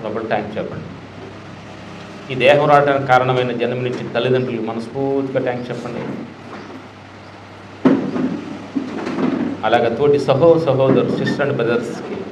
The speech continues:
మనస్ఫూర్తిగా థ్యాంక్స్ చెప్పండి. మన చేయి చేయి పట్టుకొని ఆడిన వాళ్ళు, ఈరోజు వాళ్ళతో ఏదైనా ముఖబిందాలుగా ఉంటే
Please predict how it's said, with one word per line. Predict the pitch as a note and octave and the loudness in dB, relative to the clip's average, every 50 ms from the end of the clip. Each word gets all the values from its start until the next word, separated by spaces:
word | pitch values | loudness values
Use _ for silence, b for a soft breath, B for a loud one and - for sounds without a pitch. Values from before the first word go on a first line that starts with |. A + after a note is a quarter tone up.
| - - - - - - - - - - - - - - - - - - - - - - - - - - - - - - - - - | -12 -14 -14 -14 -14 -12 -12 -12 -12 -10 -8 -6 -6 -6 -6 -6 -10 -8 -4 0 0 2 2 0 -2 -4 -6 -6 -6 -6 -6 -4 -2
మనస్ఫూర్తిగా | - A#2 A#2 - - - C#3 C#3+ C#3 C#3 C#3 C#3 C#3 C3+ B2+ | 0 0 0 0 0 2 4 4 6 6 6 8 8 6 6
థ్యాంక్స్ | A#2+ B2+ A#2+ B2+ C#3 B2+ B2+ | 6 6 6 6 6 6 4
చెప్పండి. | B2 - B2+ B2 A2 - - - - - - - - - - - - - - - - - - - - - - - - - - - - | 2 0 0 -2 -4 -4 -6 -8 -10 -12 -14 -12 -10 -8 -8 -6 -2 0 2 2 2 2 2 4 4 4 4 2 2 2 2 2 2
మన | B2 A#2 A#2+ - - | 0 0 0 0 2
చేయి | C3+ C3+ C3+ | 2 2 4
చేయి | C#3+ C#3+ C#3+ C#3+ C#3 | 4 4 6 6 6
పట్టుకొని | C#3 B2+ - - C3 A#2+ | 4 4 4 4 4 4
ఆడిన | A2+ A#2 A2+ A2+ A2+ A2+ | 4 4 4 2 2 2
వాళ్ళు, | G#2+ G#2+ G2+ - - - - - - - - - - - - - - - - - - - - - - - - - - - - - - - - - - - - - - - - - - - - - C3 | 2 2 2 2 0 -2 -2 -2 -2 -2 -2 -2 -4 -6 -8 -10 -12 -12 -14 -14 -14 -16 -16 -16 -16 -16 -16 -16 -16 -16 -16 -14 -10 -10 -8 -6 -6 -6 -8 -8 -10 -10 -10 -10 -12 -12 -12 -6 0
ఈరోజు | B2+ C3+ C#3 C#3 | 2 4 6 6
వాళ్ళతో | C#3 C#3 C3+ C3 C3 C3+ | 8 8 8 8 6 4
ఏదైనా | B2+ B2+ B2+ B2+ B2 | 6 6 6 4 4
ముఖబిందాలుగా | A#2 A#2 C3+ C3 C#3 C#3 C#3 C3+ C3 C3 B2+ | 2 2 2 2 4 6 6 6 6 6 4
ఉంటే | A#2 A2+ A2+ A2 B2+ A2 G#2+ A#2+ B2+ - | 2 0 0 0 2 2 4 4 2 0